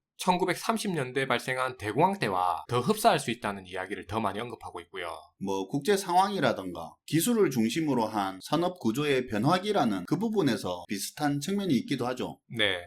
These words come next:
Speaker 1: 그리고 독점 자본주의라든가 양극화의 심화 부분도 그렇고 이 부분에 대해서 좀 관심 가지고 있는 분들은 아시겠지만 국제 정세라든가 경제, 사회 구조적으로 대공황 시기랑 많이 닮아 있다는 그런 이야기를 하는 학자들도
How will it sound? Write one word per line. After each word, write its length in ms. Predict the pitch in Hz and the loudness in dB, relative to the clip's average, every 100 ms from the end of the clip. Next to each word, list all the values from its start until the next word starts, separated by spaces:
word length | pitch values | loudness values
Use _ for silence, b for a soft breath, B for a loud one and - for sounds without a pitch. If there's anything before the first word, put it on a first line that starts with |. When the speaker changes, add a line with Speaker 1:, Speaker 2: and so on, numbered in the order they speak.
| - | -6
Speaker 1:
그리고 540 | - 123 123 127 120 | -2 2 4 2 2
독점 340 | - 151 233 214 | 2 4 4 4
자본주의라든가 1200 | 151 180 240 233 147 107 101 98 95 92 90 80 | 6 8 6 4 0 2 -2 -4 -2 -2 -2 -2
양극화의 500 | 104 117 131 - 226 | -2 -2 -2 4 4
심화 380 | 185 - 180 208 | 4 0 4 4
부분도 420 | 226 214 123 113 | 4 0 -2 -2
그렇고 680 | - 117 - 101 92 87 80 _ | -6 -8 -8 -6 -4 -6 -10 _
이 100 | 185 | 2
부분에 340 | 226 240 208 139 | 2 4 4 4
대해서 380 | 131 135 135 | 2 2 2
좀 160 | 135 151 | 2 -4
관심 320 | - 107 190 | -6 -2 2
가지고 320 | 214 233 202 | 4 4 4
있는 220 | 139 160 160 | -2 -2 -6
분들은 340 | 170 127 95 90 87 | -6 -4 -2 -4 -6
아시겠지만 640 | 90 92 - 143 - 98 90 87 82 _ | -6 -6 -4 -4 -4 -4 -4 -4 -8 _
국제 280 | 185 180 208 | -4 4 4
정세라든가 1000 | 110 104 185 208 120 98 90 92 87 80 | 4 -2 0 2 0 -2 -4 -2 -4 -6
경제, 520 | - 107 104 117 95 87 | -8 -8 -2 0 0 -4
사회 280 | - 131 151 | 4 4 4
구조적으로 720 | 117 127 156 131 120 117 113 | 0 0 2 0 0 -2 -2
대공황 380 | 104 120 196 196 | -4 0 2 0
시기랑 500 | 117 104 92 92 82 | -2 0 0 0 2
많이 240 | 107 131 135 | 4 4 6
닮아 340 | 147 220 190 | 6 8 4
있다는 480 | 135 127 123 131 127 | 2 0 -2 -6 -4
그런 320 | 143 185 214 | 2 2 2
이야기를 340 | 117 101 104 | 0 -2 -4
하는 140 | 98 101 | -6 -10
학자들도 760 | 139 156 131 98 95 87 82 | -8 -6 -4 -4 -6 -6 -8